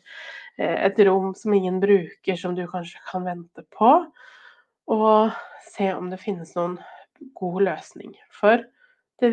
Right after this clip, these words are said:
viktigste her er at vi trenger et trygt forhold til legen, og vi trenger å gå til legen. Ikke fordi dette her sannsynligvis er noe skummelt og farlig,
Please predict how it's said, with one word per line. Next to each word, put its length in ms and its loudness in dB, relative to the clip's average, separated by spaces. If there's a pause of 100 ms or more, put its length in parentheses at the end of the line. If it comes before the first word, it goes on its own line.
(100)
viktigste 720 -6
her 280 2
er 200 0
at 140 -18
vi 160 -2 (120)
trenger 720 -2 (580)
et 140 -8
trygt 260 -8
forhold 280 -8
til 120 -6
legen, 460 0 (160)
og 100 -10
vi 140 -8
trenger 400 -2
å 80 -2
gå 220 -6 (200)
til 160 -12
legen. 380 -14 (1160)
Ikke 240 2
fordi 300 2 (100)
dette 240 -2
her 240 0
sannsynligvis 800 -8 (280)
er 340 -2
noe 340 -4
skummelt 640 -8
og 80 -14
farlig, 520 4